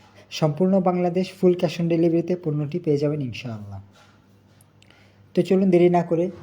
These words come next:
শুরু করি আজকের বিস্তারিত লাইভ। আজকে আপনাদের জন্য কিছু ভ্যারাইটিস কালেকশন নিয়ে এসেছি। প্রথমে স্ক্রিনে দেখতে পাচ্ছেন একটি থ্রি পিস, এটি হচ্ছে অরিজিনাল ঢাকাই জামদানি হ্যান্ডলুম থ্রি পিস।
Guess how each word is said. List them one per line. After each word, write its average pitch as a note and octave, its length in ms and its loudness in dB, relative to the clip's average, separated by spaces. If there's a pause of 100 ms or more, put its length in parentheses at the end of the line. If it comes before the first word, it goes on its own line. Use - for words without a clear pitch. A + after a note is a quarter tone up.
(160)
শুরু D#3 240 -2
করি D#3 240 2
আজকের D3+ 280 -2
বিস্তারিত C3 420 -6
লাইভ। G#2 200 -14 (1500)
আজকে D3+ 220 -4
আপনাদের F3+ 320 -2
জন্য F3+ 180 0
কিছু F3 260 -2
ভ্যারাইটিস D3+ 460 -2
কালেকশন D3 400 -2
নিয়ে D3 140 -2
এসেছি। D3+ 380 -8 (1000)
প্রথমে F#3 340 0
স্ক্রিনে F#3 300 -2
দেখতে E3+ 260 -2
পাচ্ছেন D#3+ 280 -6
একটি D#3 220 -4
থ্রি D3+ 180 -8
পিস, C#3 340 -10
এটি - 180 -4
হচ্ছে G3 280 -4 (680)
অরিজিনাল D#3+ 520 0
ঢাকাই C#3+ 320 0
জামদানি D#3+ 400 -2
হ্যান্ডলুম C#3+ 420 -4
থ্রি A#2+ 300 -10
পিস। - 200 -18